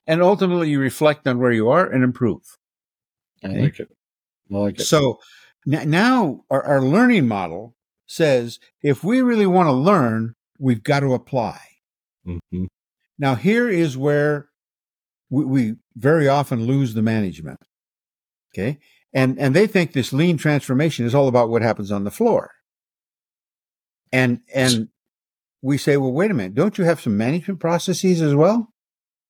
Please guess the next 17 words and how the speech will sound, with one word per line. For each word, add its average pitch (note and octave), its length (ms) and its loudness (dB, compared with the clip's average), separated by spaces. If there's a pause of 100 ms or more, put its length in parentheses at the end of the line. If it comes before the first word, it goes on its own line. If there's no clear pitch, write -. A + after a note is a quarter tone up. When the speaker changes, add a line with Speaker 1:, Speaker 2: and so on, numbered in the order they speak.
(180)
Speaker 1:
"Well, D3 140 0
like, D3+ 200 0
what D#3 120 4
are D3+ 40 4
you C#3+ 80 4
talking G3+ 340 -2
about?" E2+ 220 -8 (440)
I C#3 40 -6
said, C#3+ 160 0
"Well, C#3+ 120 -2
what F#3+ 120 0
about F3+ 340 0 (1800)
personnel, D3 720 0 (180)
uh, G#2 200 -4
appraisal C3 480 2
and B2+ 80 0
development? E3 480 -2